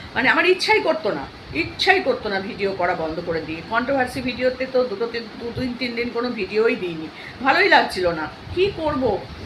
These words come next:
তো যাই হোক, চলো, কোনো রকমে তোমরা আমাকে একটু ক্ষমা ঘেন্না করে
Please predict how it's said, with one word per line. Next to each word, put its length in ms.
তো 100
যাই 280
হোক, 160
চলো, 280
কোনো 260
রকমে 320
তোমরা 260
আমাকে 240
একটু 140
ক্ষমা 260
ঘেন্না 320
করে 140